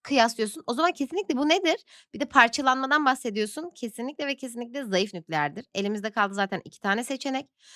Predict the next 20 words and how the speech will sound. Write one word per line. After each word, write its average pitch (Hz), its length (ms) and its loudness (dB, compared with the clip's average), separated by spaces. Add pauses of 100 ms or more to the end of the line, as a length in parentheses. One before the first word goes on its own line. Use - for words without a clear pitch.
(380)
Bütün 320 240 2
maddelerin 349 360 4
kütleleri 339 380 -4
nedeniyle 302 440 -4
birbirine 240 360 -6
uyguladığı 196 520 -4
kuvvet, 214 640 0
etki 233 240 -8
mesafesinin 202 680 -2
sonsuz 196 480 0
olduğunu 240 320 2
kabul 233 260 0
ediyoruz. 233 500 2
Kütle 220 360 0
varsa 190 520 4
kütle 202 240 -18
çekim 180 240 -18
kuvvetinden 208 640 -4
bahsediyoruz 156 800 -8
dedim. 208 580 -4